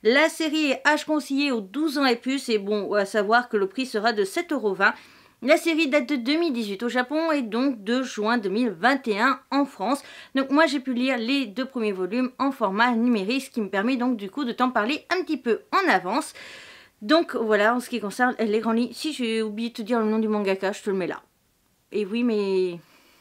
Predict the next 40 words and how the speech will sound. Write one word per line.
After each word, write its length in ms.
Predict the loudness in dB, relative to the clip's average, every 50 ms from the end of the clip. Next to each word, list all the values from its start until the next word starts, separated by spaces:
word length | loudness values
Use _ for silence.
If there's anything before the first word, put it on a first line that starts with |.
| _ _ _ _ -20 -10 -2 2 4 4 6
donc 220 | 6 4 4 4
je 100 | 4 2
me 160 | 2 2 0
suis 140 | -2 0 0
mis 180 | 0 2 2 4
au 60 | 4
milieu 320 | 4 4 4 2 2 0
tout 120 | 0 -2 0
simplement 440 | 0 0 0 2 0 2 2 2
parce 200 | 2 0 -2 -2
que 40 | -2
comme 200 | -4 0 0 2
il 20 | 2
n'y 80 | 2
aura 160 | 2 2 2
pas 160 | 2 0 -2 -2
de 80 | -2
vid-, 500 | -6 -6 -6 -8 -8 -6 -2 0 0 2
de 280 | 4 4 4 4 2 0
partie 540 | 2 0 0 0 0 -10 -12 -8 -8 -8 -8 -10 -20 -20 -18 -6 0 2
avis 340 | 2 2 4 2 2 2 2
sur 400 | 0 -4 -6 -4 -2 -2 0 0
les 180 | -2 -2 -2
couvertures, 520 | -4 -8 -2 2 2 2 2 2 0 2 2
et 60 | 2
cetera, 380 | 0 -2 -2 -2 0 0 0
alors 200 | 0 2 2 0
les 200 | 0 0 -2 -2
deux 280 | -2 -2 -4 -4 -2 -4
illustrations 760 | -6 -6 -6 -2 -4 -4 -4 -4 -4 -2 -2 -2 -2 -4 -6
prom-, 320 | -6 -6 -6 -6 -4 -2
euh, 320 | 0 2 2 4 2 2 0
des 160 | 0 -2 -2
deux 80 | -2
premiers 280 | -2 -2 -2 -4 -4 -2
tomes, 180 | -2 -2 -2 0
je 100 | 2 2
les 100 | 2 2
trouve 180 | 0 -2 -4
magnifiques 540 | -2 -2 -2 -4 -4 -6 -4 -6 -6 -6